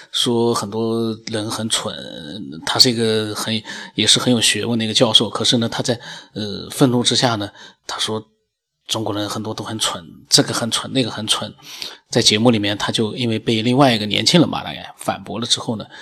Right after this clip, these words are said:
他就恼羞成怒了。呃，这个呢，其实当然是他的这个修为问题，但是同时也是这样一个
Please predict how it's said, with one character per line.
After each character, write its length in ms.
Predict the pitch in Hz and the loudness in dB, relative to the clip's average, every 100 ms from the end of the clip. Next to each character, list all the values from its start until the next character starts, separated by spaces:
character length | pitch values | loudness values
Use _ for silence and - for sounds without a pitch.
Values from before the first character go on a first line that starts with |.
| - - | -18 -8
他 100 | - | -4
就 120 | 113 | -2
恼 180 | 113 - | -2 -4
羞 160 | 110 | -4
成 240 | 107 110 107 | -4 -4 -6
怒 180 | 117 98 | -6 -8
了。 140 | - _ - - - _ - | -14 _ -20 -20 -20 _ -6
呃， 360 | 110 107 107 110 | -4 -4 -4 4
这 160 | 151 | 6
个 100 | 139 | 8
呢， 240 | 147 147 139 | 8 8 8
其 180 | - | 6
实 400 | 143 127 131 135 - - - | 6 6 4 2 -4 -18 0
当 160 | - 143 | 6 8
然 80 | 135 | 8
是 100 | 139 | 6
他 160 | 135 | 8
的 300 | 139 135 120 | 8 8 6
这 80 | 117 | 4
个 80 | 120 | 4
修 200 | - 147 | 6 8
为 140 | 127 | 8
问 180 | 107 117 | 4 0
题， 180 | 101 - | -2 -4
但 140 | 87 120 | -2 0
是 180 | 127 113 - - - | 0 -4 -10 -16 -8
同 180 | - 131 | 0 4
时 180 | 135 | 4
也 100 | 98 | 4
是 160 | - 120 | 4 2
这 160 | 120 110 | 2 0
样 200 | 104 90 | -2 -6
一 20 | |
个 280 | 98 78 73 | -10 -10 -10